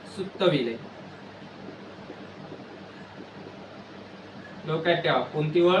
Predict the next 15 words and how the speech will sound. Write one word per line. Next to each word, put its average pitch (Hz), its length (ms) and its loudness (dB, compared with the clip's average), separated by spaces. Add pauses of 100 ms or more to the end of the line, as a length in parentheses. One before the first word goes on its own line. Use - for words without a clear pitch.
(100)
गंगाराजे 160 720 8 (460)
सुत्तविले. 139 540 2 (380)
ठीक 233 180 2
आहे, 240 120 12 (460)
ही 214 60 4
ओळ 220 140 12
मानली 202 240 10
जात 170 240 12
होती. - 220 -4 (420)
परंतु 302 400 10
अलीकडच 277 800 12 (1400)
एक 294 300 12 (340)
दोन 262 240 12
हजार 311 400 12
वर्षापूर्वीचा, 294 880 10